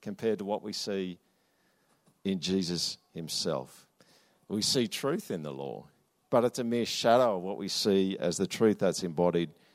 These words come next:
in Christ. Uh, in Jesus, we have an ever-deepening experience of the grace and the presence of God. And we see this beautiful mixture of grace and truth in the person of Christ.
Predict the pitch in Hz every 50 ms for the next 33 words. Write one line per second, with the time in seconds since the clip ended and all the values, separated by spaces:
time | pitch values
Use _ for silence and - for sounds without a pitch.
0 | _ _ _ _ _ - 85 85 78 - - - 95 87 80 69 67 - - -
1 | - - _ _ _ _ _ _ _ _ - 95 - 123 127 143 135 101 120 139
2 | 143 160 151 139 131 113 127 117 113 107 107 104 117 - - 117 113 117 135 127
3 | 107 117 113 110 - 113 104 104 101 95 92 - - - - 110 110 104 92 87
4 | - - 87 82 87 - - 95 92 95 95 92 - - 95 90 90 - - 101
5 | 92 82 78 85 78 - - - - - - _ _ _ _ _ _ _ _ _
6 | _ - - 80 73 73 73 82 73 67 64 64 - _ _ _ _ _ - 104
7 | 104 110 110 101 - - - 135 131 107 110 95 - - 101 107 113 113 107 -
8 | 127 117 110 98 98 90 - - - 98 - - 90 82 - 98 92 90 92 92
9 | - - 95 95 92 - - - 82 76 73 - - - - _ _ 107 101 92
10 | 85 - - 85 82 - - - 78 69 65 - _ _ _ _ _ _ _ _
11 | _ _ _ - - - - - - 76 62 55 - - - - -